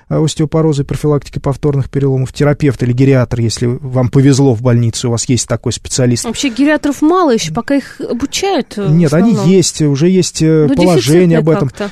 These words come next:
Speaker 1: Почему-то больница как-то неохотно, м,
Speaker 2: Почему?
Speaker 1: не знаю, то ли они не знают, что есть, то ли
Speaker 2: Если
Speaker 1: формально обучают
Speaker 2: Я
Speaker 1: своих
Speaker 2: не знаю,
Speaker 1: пациентов.
Speaker 2: как так формально, если население стареет, да, не только России, вообще всего мира.
Speaker 1: Не,
Speaker 2: Все
Speaker 1: ну,
Speaker 2: больше и больше пожилых людей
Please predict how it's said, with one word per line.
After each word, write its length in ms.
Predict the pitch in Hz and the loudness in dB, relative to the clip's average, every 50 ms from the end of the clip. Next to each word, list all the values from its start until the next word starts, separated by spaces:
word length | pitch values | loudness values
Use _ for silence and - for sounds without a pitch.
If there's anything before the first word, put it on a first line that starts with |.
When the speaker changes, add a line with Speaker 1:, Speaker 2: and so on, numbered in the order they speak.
| - - | -8 -8
Speaker 1:
Почему-то 300 | - - - 233 254 - | -8 -4 -2 -2 -2 0
больница 480 | 165 196 214 233 226 208 - - - - | 2 2 4 4 4 2 2 0 -2 -4
как-то 240 | - - - - 143 | -4 -2 0 2 2
неохотно, 480 | 143 151 156 - 180 156 - - 131 131 - | 2 2 0 0 -2 -2 -2 -2 -4 -4 -4
м, 140 | - 147 143 | -2 -2 0
Speaker 2:
Почему? 340 | 139 147 - - 359 - 170 | 0 0 0 0 2 2 4
Speaker 1:
не 100 | 220 233 | 4 4
знаю, 340 | 170 175 190 143 127 127 120 | 4 4 2 2 2 0 0
то 100 | - 208 | 2 2
ли 80 | 226 | 2
они 140 | 202 180 165 | 4 4 2
не 100 | 156 156 | 2 2
знают, 300 | 123 117 131 151 180 - | 0 0 0 0 0 -2
что 120 | - - 160 | -2 -2 -2
есть, 180 | 156 139 - 151 131 - | -2 -2 -2 -4 -2 0
то 80 | 202 208 | 2 2
ли 60 | 185 | 4
Speaker 2:
Если 140 | 160 165 190 | 4 4 4
Speaker 1:
формально 480 | 190 147 147 147 160 180 175 165 156 147 | 2 4 4 4 4 4 4 4 2 2
обучают 500 | 143 143 147 139 - - 151 139 139 214 | 0 0 -4 -2 -2 0 0 0 2 2
Speaker 2:
Я 100 | 254 277 | 2 2
Speaker 1:
своих 100 | 302 320 | 2 2
Speaker 2:
не 60 | 269 | 2
знаю, 160 | 302 339 302 214 | 0 0 0 0
Speaker 1:
пациентов. 240 | 127 131 - 302 311 | -2 -4 -4 -4 -4
Speaker 2:
как 80 | - | -4
так 240 | - 320 - 294 - | -6 -6 -6 -4 -4
формально, 380 | 294 294 294 294 277 233 202 196 | -2 0 0 0 0 0 0 -2
если 260 | 202 240 - - 262 | -2 -4 -2 0 0
население 500 | 269 269 240 - 285 294 339 330 294 247 | 0 0 0 0 0 0 2 2 0 0
стареет, 540 | - - 240 233 220 226 220 190 175 180 175 | -2 -4 -4 -2 0 0 0 -2 -2 -4 -4
да, 160 | 190 208 220 | -4 -4 -2
не 140 | 214 202 196 | -4 -4 -4
только 240 | 226 214 - 214 | -6 -6 -6 -6
России, 320 | 208 208 - - - 269 214 | -6 -6 -6 -6 -6 -6 -6
вообще 240 | 190 - - - 196 | -6 -6 -8 -10 -10
всего 240 | - - 220 226 | -8 -6 -4 -2
мира. 360 | 220 214 208 202 190 175 - - - - | -2 -2 -2 -2 -2 -4 -6 -8 -6 -4
Speaker 1:
Не, 80 | 180 165 | -2 0
Speaker 2:
Все 100 | 240 233 | 0 2
Speaker 1:
ну, 60 | 247 | 2
Speaker 2:
больше 220 | 330 330 - 302 | 2 2 0 0
и 20 | 247 | 0
больше 240 | 302 320 - 269 | 0 -2 -2 -2
пожилых 360 | - 269 226 220 254 277 - - | -4 -4 -2 -2 -2 -2 -2 -2
людей 540 | 254 220 208 240 254 240 208 190 180 - | -4 -2 0 0 0 0 -2 -4 -8 -14